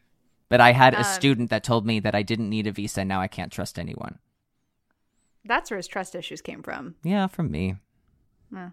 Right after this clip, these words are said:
Speaker 2: well. Uh, Simply Becky wants to know, what war horse would we wanna ban?
Speaker 1: I don't know. I, do you, Sarah or Ashley, have a,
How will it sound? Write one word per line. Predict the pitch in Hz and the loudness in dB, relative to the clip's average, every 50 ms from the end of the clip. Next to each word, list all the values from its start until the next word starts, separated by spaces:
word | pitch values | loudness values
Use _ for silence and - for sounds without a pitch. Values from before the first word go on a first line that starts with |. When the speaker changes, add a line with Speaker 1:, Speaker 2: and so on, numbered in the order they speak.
| - _ _ - | -20 _ _ -12
Speaker 2:
well. | 214 220 214 - _ _ _ - - - - - - - - - | -12 -12 -12 -14 _ _ _ -20 -20 -20 -20 -20 -20 -12 2 6
Uh, | 233 254 - | 8 8 8
Simply | - - 359 359 370 - 427 415 403 359 | 6 2 0 0 2 4 4 4 4 4
Becky | - - 254 254 254 - 277 269 | 4 2 2 2 2 0 -2 2
wants | 233 247 240 240 - | 2 2 2 2 0
to | - 240 | -2 0
know, | 233 226 214 208 | 2 4 4 4
what | 190 185 214 - - | 4 4 2 2 2
war | 208 196 190 196 190 | 2 2 2 2 2
horse | 180 185 175 175 175 170 - - - - _ _ _ _ | 2 0 -2 -2 -2 -4 -6 -10 -12 -12 _ _ _ _
would | - 196 185 175 | -4 -4 -2 -2
we | 175 180 175 | -2 -4 -4
wanna | 175 175 175 170 | -2 -4 -4 -6
ban? | 165 165 151 143 147 143 151 - - - _ - - - - - - - _ _ - - - - - - _ _ _ _ _ _ _ _ _ - - - | -8 -8 -8 -8 -10 -12 -14 -16 -20 -20 _ -20 -20 -20 -20 -20 -20 -20 _ _ -20 -20 -20 -20 -20 -20 _ _ _ _ _ _ _ _ _ -18 -12 -8
Speaker 1:
I | 156 190 | -6 -4
don't | 233 247 233 - - | -2 -4 -4 -4 -4
know. | 139 135 - - | -4 -2 0 0
I, | 143 143 - - 151 | 0 -2 -2 -8 -10
do | - - 147 | -4 0 2
you, | 160 175 180 190 190 185 - - - | 2 4 4 2 2 0 -2 -4 -10
Sarah | - - - 160 156 156 156 156 156 - - | -8 -2 0 2 4 6 6 6 6 4 2
or | 139 - | 2 4
Ashley, | - 127 135 - - - 135 127 | 4 4 4 2 0 -4 -4 -2
have | 123 120 127 120 110 120 - - - | 0 4 4 4 4 2 -4 -4 -2
a, | 98 113 107 | -2 -2 -2